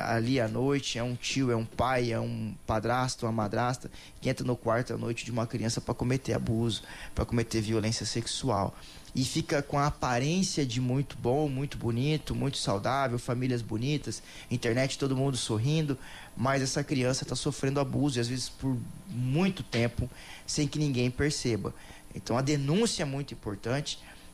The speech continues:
e a gente interrompeu o ciclo da violência, Joel. E aí alguém tá nos ouvindo, pode perguntar, como isso pode acontecer?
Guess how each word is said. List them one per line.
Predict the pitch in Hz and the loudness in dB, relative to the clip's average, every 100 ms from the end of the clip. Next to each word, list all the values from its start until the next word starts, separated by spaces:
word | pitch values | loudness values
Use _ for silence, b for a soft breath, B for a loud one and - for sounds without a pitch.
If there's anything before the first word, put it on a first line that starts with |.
| - | -6
e | 113 123 120 | 0 2 2
a | 117 | 2
gente | 117 147 - | 0 0 -2
interrompeu | 160 160 151 147 - 185 190 | 0 2 4 2 2 2 2
o | |
ciclo | 156 - - 220 214 156 | 0 -2 0 0 2 2
da | 131 | 2
violência, | 117 120 113 117 120 - | 2 4 4 2 0 -2
Joel. | 107 113 101 101 - B B B | 0 2 2 0 -4 B B B
E | - | 2
aí | 117 127 131 | 4 4 4
alguém | 127 123 | 2 0
tá | 127 120 | 0 0
nos | 127 120 | 2 2
ouvindo, | 123 117 135 | 2 0 -2
pode | - 127 127 | 0 -2 0
perguntar, | 135 131 117 | -2 0 0
como | - 208 240 165 | 0 0 2 2
isso | - | 0
pode | - 120 107 | 0 0 0
acontecer? | - - - - - | -2 -4 -4 -4 -6